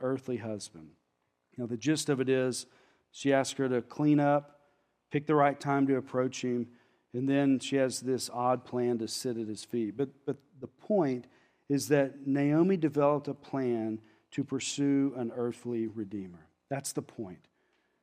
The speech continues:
They didn't throw up their hands. They didn't demand something, but they had this plan. There was an intentionality. And listen, when I was pursuing Kristen, I, I had to have a plan, okay?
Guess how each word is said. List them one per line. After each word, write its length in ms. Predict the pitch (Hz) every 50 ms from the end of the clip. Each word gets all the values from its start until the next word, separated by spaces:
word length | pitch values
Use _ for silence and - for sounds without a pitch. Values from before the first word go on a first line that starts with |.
| _ _
They 80 | - 135
didn't 200 | 147 160 156 151
throw 300 | - 131 139 147 156 156
up 100 | 151 151
their 140 | 156 147 135
hands. 680 | 127 147 143 143 143 143 143 143 139 135 - - - - _ _ _ _ _ _ _ _
They 60 | - 135
didn't 180 | 151 160 165
demand 420 | 156 143 139 143 147 151 156 151 151
something, 260 | - 156 143 147 143
but 100 | 139 135
they 80 | 131
had 340 | 120 - - 160 180 190 160
this 200 | 147 156 143 -
plan. 300 | - - - 156 147 139
There 80 | 139 139
was 160 | 135 131 120
an 260 | 131 131 131 127 120
intentionality. 1000 | 113 - - 180 180 175 - - 143 131 123 123 120 117 110 104 90 85 78 82 - _ _ _ _ _ _ _ _ -
And 80 | 135
listen, 220 | 147 156 147 151 135
when 100 | 127 131
I 100 | 139 151
was 240 | 156 151 139 143 - - - - - _ _ _ _
pursuing 460 | 156 147 147 - 165 156 156 147 139
Kristen, 420 | 147 - 156 143 147 - 147 123
I, 180 | 127 131 151 147 - - - -
I 60 | 131
had 180 | 135 156 165 156
to 60 | 147
have 140 | 147 147 123
a 60 | 117
plan, 560 | - - - 143 131 123 113 101 95 90 92 110 117
okay? 400 | - - 131 123 127 127 131